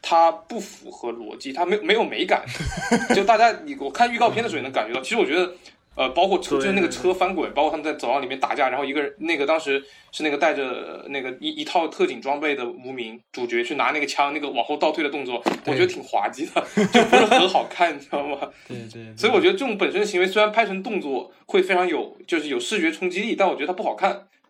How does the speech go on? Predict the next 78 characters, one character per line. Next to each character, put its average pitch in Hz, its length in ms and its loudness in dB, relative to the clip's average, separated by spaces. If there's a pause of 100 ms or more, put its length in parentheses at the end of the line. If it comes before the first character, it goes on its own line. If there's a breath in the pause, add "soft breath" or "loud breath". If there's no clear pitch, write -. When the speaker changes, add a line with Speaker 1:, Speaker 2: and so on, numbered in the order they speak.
(140)
Speaker 1:
我 131 120 -2
觉 147 100 2
得 208 60 6
要 214 60 6
是， 196 120 -2 (300)
要 202 120 4
是 185 80 2
落 202 160 2
实 160 80 -4
到 170 100 2
悬 139 400 -6
疑 127 60 -10
上 131 160 -2
面 120 140 -6
来， - 200 -12 (480 loud breath)
呃， - 200 -6
会 151 160 -2
比 117 120 -8
较 123 220 0
有 113 100 -6
意 117 140 -10
思 120 140 -12
一 104 40 -8
点。 - 120 -6
而 180 80 4
且 185 260 0 (280 loud breath)
悬 185 280 -2
疑 208 80 0
好 127 260 0
的 120 60 -6
是 156 100 -8
它 165 180 0
就 170 160 -4
是 160 100 -6
悬 147 320 -6
疑 143 80 -4
的 143 340 -2 (240)
那 143 160 -4
个， 117 360 -6 (200 soft breath)
悬 165 180 -2
疑 180 60 2
片 180 220 -2
往 147 160 2
往 127 100 -2
都 135 140 -6
会 147 140 -4
有 117 120 -6
比 110 220 -12
较 135 320 0
有， - 240 -10 (220)
就 139 100 -10
是 131 80 -10
风 170 260 -6
格 117 140 -4
化 123 220 0
的 - 120 -12
呈 110 220 -14
现， 120 240 -6 (240 loud breath)
包 135 120 -10
括 135 180 -6
对 143 160 -8
空 147 260 -10
间 143 200 -2
还 135 100 -2
有 127 80 -4
角 104 240 -8
色 123 160 -8
都 139 100 -2
会 143 100 -2
有 117 60 0
非 - 80 -8
常 131 140 -4
风 135 140 -6
格 120 100 -6
化 123 100 -2
的 120 60 -4
呈 104 180 -14
现。 - 160 -10